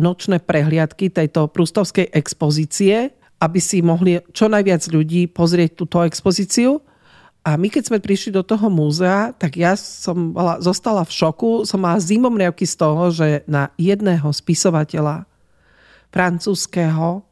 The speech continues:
ktorý vlastne sa stal svetovým, teda je vnímaný aj ako svetový spisovateľ, prišlo toľko Francúzov sa pozrieť. Hneď prvé, čo sme si s Iris povedali, keď sme vypochodovali von, že si neviem predstaviť, že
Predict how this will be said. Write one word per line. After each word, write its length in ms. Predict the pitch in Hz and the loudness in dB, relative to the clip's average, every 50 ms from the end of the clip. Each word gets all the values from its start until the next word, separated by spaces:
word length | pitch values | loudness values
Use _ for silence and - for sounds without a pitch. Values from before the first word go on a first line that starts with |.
| _ _ _ _ _ _ _ _ _ - | _ _ _ _ _ _ _ _ _ -2
ktorý 160 | 165 160 160 | -2 0 0
vlastne 400 | 165 165 156 151 - - 160 151 | -2 -2 -2 -2 0 -2 -2 -2
sa 80 | - 170 | 0 -4
stal 240 | 147 - - 175 | -4 -2 -4 -4
svetovým, 560 | 151 - 180 175 - 180 170 175 156 - - 156 - | -2 0 0 0 2 2 2 2 0 0 -6 -12 -8
teda 400 | _ 165 - 170 156 156 151 151 | _ -2 0 2 2 4 4 2
je 160 | 151 - - | 2 -2 -4
vnímaný 400 | 156 147 165 170 170 160 160 156 | 0 2 2 4 4 4 2 2
aj 40 | 151 151 | 0 0
ako 100 | - 165 - | -2 -2 0
svetový 280 | - 170 160 - 170 156 - | 0 0 0 0 -2 -2 -2
spisovateľ, 560 | - 165 - - 160 151 151 - 160 180 - - _ _ _ _ _ - - - _ _ _ _ | -4 -4 -2 0 0 0 0 -2 -6 -8 -8 -14 _ _ _ _ _ -20 -20 -20 _ _ _ _
prišlo 320 | 180 175 165 - 180 165 | 0 0 0 0 -4 -6
toľko 400 | - - 180 180 175 - 180 160 | -4 -2 -2 -2 -2 -2 -6 -4
Francúzov 560 | - 165 160 156 151 - 180 160 180 170 160 | 0 0 0 0 0 -4 -4 -2 -2 -2 -2
sa 80 | - 175 | -4 -8
pozrieť. 640 | - - 170 165 160 165 175 175 180 180 - - _ _ _ _ | -6 -2 -2 0 0 2 2 2 0 -2 -6 -16 _ _ _ _
Hneď 320 | 170 196 202 220 220 - - - | 0 2 2 2 2 0 -2 0
prvé, 240 | 226 226 214 208 190 | 0 2 2 0 0
čo 160 | - - 180 | 0 -2 0
sme 160 | - 185 165 | 2 2 2
si 160 | - - 160 | 2 0 -4
s 80 | - - | -2 2
Iris 320 | - 185 185 175 - - | 2 2 2 2 0 0
povedali, 400 | - 175 160 165 160 175 165 170 | -2 0 0 2 2 2 2 2
keď 240 | 160 - 160 - - | 0 -4 -6 -4 -2
sme 80 | 165 151 | 0 0
vypochodovali 720 | 156 156 - 196 - - 180 170 170 165 165 165 165 156 | 0 0 0 -2 -2 -2 0 0 0 0 2 2 0 2
von, 240 | 147 139 143 151 170 - - _ _ - - - - _ | 2 2 0 0 -2 -6 -10 _ _ -20 -20 -20 -20 _
že 560 | _ 170 147 151 175 170 160 160 156 156 160 165 165 _ _ _ _ _ _ _ _ _ _ _ _ _ _ _ _ _ _ | _ -6 0 2 4 4 4 2 2 0 -2 -6 -8 _ _ _ _ _ _ _ _ _ _ _ _ _ _ _ _ _ _
si 160 | - - - | -14 -8 -4
neviem 320 | 139 156 175 196 202 196 | -2 -2 0 0 0 0
predstaviť, 640 | 180 - 160 160 156 151 - - 170 165 170 180 180 | 0 -2 -2 -2 -2 -2 -2 0 0 2 2 2 0
že 180 | 170 - 165 | 0 0 0